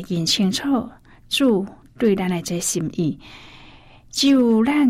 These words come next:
认清楚啊，才会使内底真实来经历主耶稣的这恩典。亲爱的朋友，若阮都希望你会使安安来抓住，互咱的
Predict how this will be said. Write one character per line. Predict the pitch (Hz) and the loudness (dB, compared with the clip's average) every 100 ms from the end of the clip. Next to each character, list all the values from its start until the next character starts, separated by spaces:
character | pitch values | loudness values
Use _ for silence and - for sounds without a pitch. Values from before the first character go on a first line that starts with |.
| 220 | 2
认 | 214 175 | 0 0
清 | - 185 | 0 0
楚 | 185 - 247 | -2 0 0
啊， | 202 170 - | 0 -4 -4
才 | 226 | -2
会 | 185 | -2
使 | - 185 185 202 - - - - - - - | -2 -4 -4 -6 -10 -20 -20 -20 -20 -20 -10
内 | 175 165 | -6 -6
底 | - 262 208 | -2 0 0
真 | 190 185 180 | 0 -2 -2
实 | - 185 | -2 -4
来 | 180 165 - | -4 -6 -6
经 | 190 165 160 | -4 -4 -4
历 | 156 - - - | -8 -10 -18 -10
主 | - 185 165 185 - | -2 0 0 -8 -8
耶 | - 170 - | -6 -6 -6
稣 | - 175 | -6 -6
的 | 160 | -6
这 | 165 165 | -8 -8
恩 | 151 160 | -8 -6
典。 | 185 170 - - - - - - _ - - - - - - | -4 -4 -6 -12 -20 -20 -20 -20 _ -20 -20 -20 -20 -16 -4
亲 | 202 | -2
爱 | 175 | 0
的 | 165 | 0
朋 | 165 | 0
友， | 196 185 175 - - - - - | 2 2 0 -6 -16 -20 -18 -10
若 | 175 | -2
阮 | 185 | 0
都 | 190 180 | 0 -2
希 | - | -2
望 | 185 175 175 | -2 0 0
你 | 185 | 0
会 | 175 | -2
使 | 170 185 | 0 0
安 | 185 - 180 | 0 0 -2
安 | - 170 170 | -2 -2 -2
来 | 196 185 175 | -2 -2 -4
抓 | 170 170 165 - | -4 -4 -6 -6
住， | 269 247 - | -2 -2 -2
互 | - - 196 | -10 -8 -6
咱 | 185 | -2
的 | 185 | 0